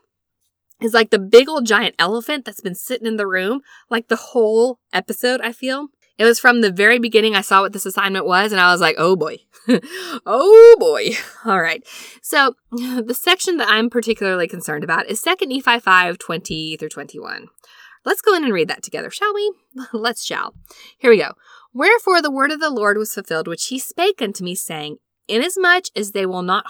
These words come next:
hearken unto thy words, they shall be cut off from the presence of the Lord. And behold, they were cut off from the presence of the Lord. And he had caused the cursing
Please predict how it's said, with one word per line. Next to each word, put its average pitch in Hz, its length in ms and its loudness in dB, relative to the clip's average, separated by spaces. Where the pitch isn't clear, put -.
hearken 330 320 -2
unto 214 200 -8
thy 220 240 -2
words, 156 400 -6
they 175 160 -6
shall 185 140 -8
be 190 120 -6
cut 196 240 -6
off 233 140 -2
from 190 160 -14
the 202 100 -10
presence 160 380 -14
of 156 120 -18
the 185 80 -18
Lord. 254 400 -10
And 214 100 -4
behold, 185 400 -4
they 202 140 -2
were 254 240 -2
cut 170 220 -10
off - 320 -10
from 196 160 -6
the 180 100 -2
presence 165 540 -8
of - 140 -12
the 151 100 -12
Lord. 151 320 -10
And 226 180 2
he 277 180 -4
had 254 220 -4
caused 277 580 2
the 202 100 -4
cursing 165 640 -8